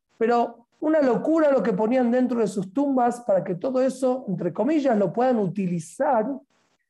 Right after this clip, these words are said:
en el otro mundo. Entonces, todas las tumbas de los faraones, eh, estaban llenas de oro, llenas. Y lo que pasaba era que los,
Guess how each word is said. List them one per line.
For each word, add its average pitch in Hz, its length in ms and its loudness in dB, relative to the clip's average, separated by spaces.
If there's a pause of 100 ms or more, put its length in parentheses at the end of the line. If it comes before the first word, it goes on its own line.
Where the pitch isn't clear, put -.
(260)
en 190 160 2
el 185 120 4
otro 214 280 2
mundo. 143 380 -4 (1500)
Entonces, 214 420 0
todas 311 160 2
las 277 180 0
tumbas 277 280 2
de 220 60 2
los 196 120 0
faraones, 220 920 0 (220)
eh, 156 560 2
estaban 208 400 4
llenas 233 400 4
de 180 80 4
oro, 226 560 0
llenas. 247 720 -2 (1500)
Y 220 140 2
lo 214 160 4
que 220 140 4
pasaba 262 640 2
era 269 500 2 (960)
que 180 220 0
los, 170 760 -2